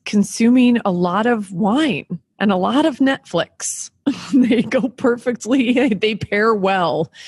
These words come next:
as maybe a wine connoisseur would say. And they were making frequent appearances for me.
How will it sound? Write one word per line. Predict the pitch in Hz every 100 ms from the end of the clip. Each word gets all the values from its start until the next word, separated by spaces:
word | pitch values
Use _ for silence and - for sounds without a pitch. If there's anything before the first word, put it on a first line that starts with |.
| - - -
as | 175 160 -
maybe | 180 175 185 170 -
a |
wine | 165 165 165
connoisseur | - 170 175 - 175 180 160
would | 185 165
say. | - 165 165 156 220 - _ _ _ _ _ _ -
And | 220 226 226 226 226 214 - _ _ -
they | 226
were | 262
making | 247 240 277
frequent | - 254 294 277
appearances | 226 233 349 466 - 190 160 -
for | - - 190
me. | 175 120 - -